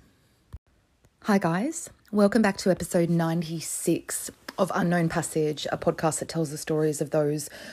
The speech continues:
who have gone missing or have been murdered abroad. I can't even tell you how many times I recorded that intro and had to re-record it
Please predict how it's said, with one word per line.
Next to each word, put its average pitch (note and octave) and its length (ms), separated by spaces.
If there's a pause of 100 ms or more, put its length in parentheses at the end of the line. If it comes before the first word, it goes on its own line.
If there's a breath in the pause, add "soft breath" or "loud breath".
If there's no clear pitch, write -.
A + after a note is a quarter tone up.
(160 loud breath)
who F#3 60
have F3+ 120
gone E3+ 220
missing D#3+ 280
or D#3 100
have D#3+ 180
been D#3 160
murdered D3+ 280
abroad. C#3 520 (840 loud breath)
I G3 60
can't F3+ 240
even B3+ 140
tell D#3+ 180
you D#3+ 160
how D#3+ 80
many D#3 160
times D3+ 320
I D#3 80
recorded D3 500
that D3+ 180
intro E3+ 640
and F3+ 140
had E3+ 160
to E3+ 120
re-record D#3+ 520
it A#3 260